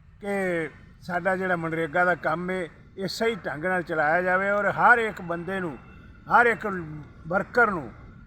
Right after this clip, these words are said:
ਇਹ ਜਿਹੜਾ ਮਸਟੋਲ ਦਿੱਤਾ ਜਾਵੇ। ਸਭ ਨੂੰ ਜੈ ਭੀਮ, ਜੈ ਭਾਰਤ। ਇੱਕ ਮੇਰੇ ਬਹੁਤ ਹੀ ਸਤਿਕਾਰਯੋਗ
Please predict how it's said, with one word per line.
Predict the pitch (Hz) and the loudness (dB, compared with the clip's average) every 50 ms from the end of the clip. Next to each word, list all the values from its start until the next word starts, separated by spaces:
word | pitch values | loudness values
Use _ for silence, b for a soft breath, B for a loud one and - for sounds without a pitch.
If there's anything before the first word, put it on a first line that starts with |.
| - - - | -18 -14 -8
ਇਹ | 190 202 202 196 | -6 -4 -4 -4
ਜਿਹੜਾ | 185 170 190 190 185 180 | -2 -2 0 2 2 2
ਮਸਟੋਲ | 175 175 170 - - 190 175 175 180 170 | 2 0 -4 -4 -2 -2 0 0 0 0
ਦਿੱਤਾ | 151 151 131 - 160 139 | -2 -6 -8 -6 -6 -6
ਜਾਵੇ। | 123 123 113 107 98 98 95 - - - - - - - - - - - - - - - - | -6 -8 -10 -12 -12 -16 -18 -20 -20 -20 -20 -20 -20 -20 -20 -20 -20 -20 -20 -20 -20 -12 -2
ਸਭ | 202 214 220 226 | 2 2 4 4
ਨੂੰ | 226 220 202 156 | 2 -2 -4 -4
ਜੈ | 139 175 185 202 214 | -2 2 4 4 4
ਭੀਮ, | - 196 170 185 202 196 175 143 | 4 0 -4 -4 -4 -6 -6 -2
ਜੈ | 156 160 156 156 | 2 4 4 4
ਭਾਰਤ। | - - 131 127 127 127 - - - - - - - - - - - - - 220 | 2 0 -4 -4 -4 -8 -10 -12 -16 -16 -16 -16 -16 -16 -16 -16 -12 -6 -2 -2
ਇੱਕ | 240 - - _ _ _ _ _ _ _ _ _ _ _ _ _ - - - - - - - - - - - - - - - - - - - - - 359 - - - - - - - - - | -2 -2 -4 _ _ _ _ _ _ _ _ _ _ _ _ _ -18 -12 -10 -10 -10 -10 -12 -14 -14 -10 -10 -12 -12 -10 -12 -12 -12 -12 -14 -14 -14 -14 -14 -12 -12 -10 -10 -12 -12 -14 -10
ਮੇਰੇ | 143 160 185 196 196 | -6 -4 -4 -4 -4
ਬਹੁਤ | 175 180 202 208 202 196 | 0 2 2 2 2 0
ਹੀ | 190 | -4
ਸਤਿਕਾਰਯੋਗ | 156 - - - - - 175 175 175 180 175 175 180 180 180 175 | -6 -8 -12 -10 0 4 6 6 6 6 4 2 0 0 0 -2